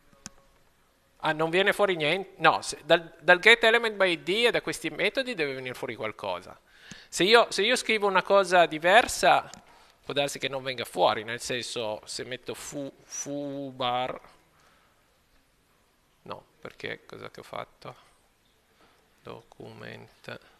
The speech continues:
get element by I D, fu bar. No, ecco, viene null.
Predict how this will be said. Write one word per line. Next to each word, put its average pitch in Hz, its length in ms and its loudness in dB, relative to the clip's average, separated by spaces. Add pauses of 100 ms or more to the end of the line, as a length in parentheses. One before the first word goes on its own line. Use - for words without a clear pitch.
(520)
get - 480 -16 (240)
element 113 600 -12
by 113 240 -10
I 107 80 -18
D, 113 220 -16 (2250)
fu - 300 -20
bar. - 260 -20 (1600)
No, 104 300 -12
ecco, 117 240 -8
viene 120 240 -6
null. 120 420 -8